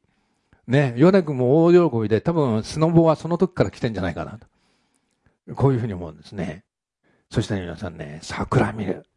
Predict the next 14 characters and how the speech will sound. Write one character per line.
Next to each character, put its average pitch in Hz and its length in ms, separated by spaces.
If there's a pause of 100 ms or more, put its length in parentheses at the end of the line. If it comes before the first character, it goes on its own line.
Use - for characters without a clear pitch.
(1500)
ね、 123 320 (320)
昨 160 180
日 117 80
雪 135 220
見 269 120
て 175 100
桜 143 260
見 127 140
て - 100
き - 100
た - 80
か 85 140
ら 95 60
ね。 127 260